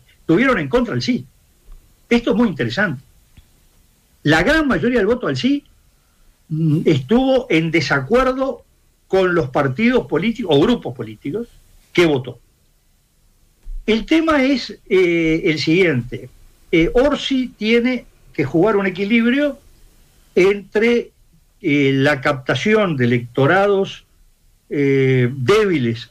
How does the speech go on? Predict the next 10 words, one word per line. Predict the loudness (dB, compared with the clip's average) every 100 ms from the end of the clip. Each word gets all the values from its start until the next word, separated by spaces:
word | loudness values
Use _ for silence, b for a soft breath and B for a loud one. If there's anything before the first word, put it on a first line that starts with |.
| -6
hacia | -2 0
la | 0
coalición, | 2 2 2 2 2 0 -8 -18 -18 -20 _ _ _ _ _ -20 -8
después | 0 0 2 2
hablo | 2 2 2
de |
la | 0
coalición, | 0 -2 0 -4 -4 -4
¿eh? | -2 -2 -8 _ _ 0
Este, | 2 2 0 -2 -2 -4